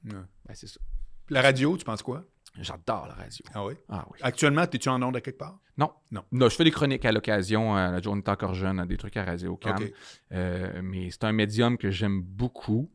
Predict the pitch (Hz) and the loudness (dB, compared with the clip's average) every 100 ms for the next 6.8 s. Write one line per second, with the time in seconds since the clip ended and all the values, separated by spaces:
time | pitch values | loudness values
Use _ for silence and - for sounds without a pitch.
0 | _ _ _ _ _ - 92 90 87 87 | _ _ _ _ _ -8 -4 -4 -4 -6
1 | 87 147 - 190 170 139 117 127 113 113 | -2 -2 0 0 2 2 4 2 0 -4
2 | 127 131 120 107 120 170 107 95 92 85 | -2 0 2 2 2 2 0 2 0 0
3 | 78 - 98 110 - 110 147 139 165 170 | -2 -4 -2 2 2 2 2 2 2 2
4 | 120 147 139 117 165 160 170 - 123 143 | 2 2 2 0 0 -2 -6 -2 0 6
5 | 320 330 320 - 294 - 151 196 160 170 | 6 6 4 4 0 -2 -4 -4 -4 -2
6 | 127 - - _ - - 120 | -2 -4 -10 _ -16 -6 -4